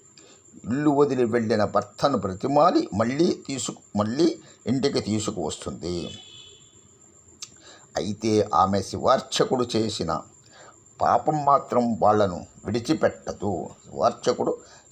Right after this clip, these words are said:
చేసిన పాపం మాత్రం వాళ్ళను విడిచిపెట్టదు. ఆ బ్రాహ్మణుడు తాను చేసిన పాపానికి గాను ఈ జన్మలో ఆచారభ్రష్టుడైన అజామిలుడిగా జన్మిస్తాడు. ఆ బ్రాహ్మణ స్త్రీ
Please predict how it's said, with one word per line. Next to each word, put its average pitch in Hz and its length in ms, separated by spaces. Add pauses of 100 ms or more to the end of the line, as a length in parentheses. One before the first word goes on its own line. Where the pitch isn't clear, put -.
చేసిన 104 320
పాపం 87 520
మాత్రం 85 500
వాళ్ళను 92 280
విడిచిపెట్టదు. - 800 (540)
ఆ 95 160
బ్రాహ్మణుడు 104 720
తాను 101 420 (100)
చేసిన 117 280
పాపానికి 104 800
గాను 85 480 (320)
ఈ 151 200
జన్మలో 120 640 (320)
ఆచారభ్రష్టుడైన 104 1300 (380)
అజామిలుడిగా 113 1200 (300)
జన్మిస్తాడు. 107 1040 (440)
ఆ 95 180
బ్రాహ్మణ 104 500
స్త్రీ 143 480